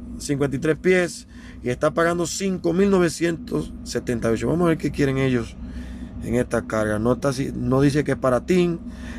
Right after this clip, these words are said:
Es Landstar Ranger, Ranger. Vamos a ver.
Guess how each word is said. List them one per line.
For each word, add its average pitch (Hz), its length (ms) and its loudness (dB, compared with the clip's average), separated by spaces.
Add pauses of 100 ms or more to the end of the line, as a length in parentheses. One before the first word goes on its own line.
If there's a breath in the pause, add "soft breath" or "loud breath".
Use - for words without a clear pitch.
Es 135 200 4
Landstar 139 580 0
Ranger, 151 500 0 (180)
Ranger. 135 520 0 (400 loud breath)
Vamos 143 220 4
a - 20 4
ver. 113 240 2